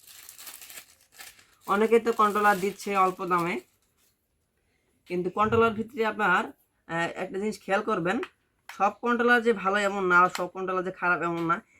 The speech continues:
এটা নামে চায়না, অনেক কন্ট্রোলার আছে যেগুলো হচ্ছে আপনার নামে চায়না, বলে যে চায়না থেকে আসছে, কিন্তু আসলে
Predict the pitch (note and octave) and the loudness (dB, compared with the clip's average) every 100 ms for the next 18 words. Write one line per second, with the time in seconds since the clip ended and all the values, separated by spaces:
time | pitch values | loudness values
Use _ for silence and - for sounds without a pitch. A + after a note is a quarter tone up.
0 | - F3 G#3 G#3+ A3 C4 A#3 G#3+ G#3 G3 | -12 -8 -2 4 4 4 0 0 2 4
1 | E3 F3+ G#3 G3+ - G#3+ G#3 G3+ G3 F#3 | 4 2 -2 -6 -8 -6 -2 -2 -2 -4
2 | F#3 F#3+ F#3+ G3+ F#3 F#3+ - _ _ D#3 | -2 -2 -2 -4 -4 -4 -8 _ _ 2
3 | E3+ F#3+ G#3 F#3+ F3 F3+ F3+ F#3+ F3 F#3 | 4 4 2 0 2 2 2 2 2 0
4 | F3 E3+ E3+ F3 F#3 F3 E3+ E3+ - F#3 | 0 0 0 -2 -4 2 2 2 -6 -10
5 | C4 _ _ _ - F3+ F#3 F#3 F3+ F#3+ | -12 _ _ _ -12 -10 2 2 2 -2